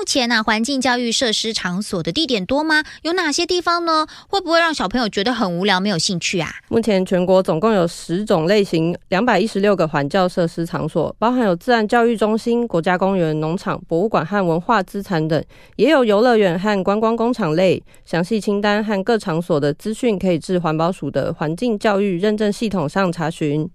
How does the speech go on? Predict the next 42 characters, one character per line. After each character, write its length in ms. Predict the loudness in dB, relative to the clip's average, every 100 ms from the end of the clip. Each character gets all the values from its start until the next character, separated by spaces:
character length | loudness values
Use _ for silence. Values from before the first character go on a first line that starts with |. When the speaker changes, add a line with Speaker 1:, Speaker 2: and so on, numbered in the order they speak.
| _ _
Speaker 1:
嗯， 340 | -6 -2 -2 -2
想 180 | -2 -4
不 80 |
到 140 | -2 0
啊， 160 | 0
环 180 | 0 0
教 140 | 0 0
设 160 | -2
施 140 | -2 -2
场 200 | -2 -4
所 140 | -4
的 140 | -4
类 140 | -2 -2
型 260 | 0 0
这 100 | 0
么 100 | 0
丰 220 | -2 -2 -4
富， 200 | -6 -8
选 260 | -4 -4
择 160 | 0 0
也 160 | 0 2
很 160 | 0
多 180 | 2 2
诶。 140 | 2 0 -8 0
那 120 | 0
赢 140 | 0
家 160 | -2 -2
帮 120 | 0
我 40 | 0
们 120 | -2
推 220 | -4 -4
荐 200 | -4 -4
一 40 |
下 140 | -4 -4
比 120 | -2
较 100 | -2
有 100 | -2
特 200 | -2 -2
色 220 | -2 0
的 80 | -2
好 140 | -2
吗？ 120 | 0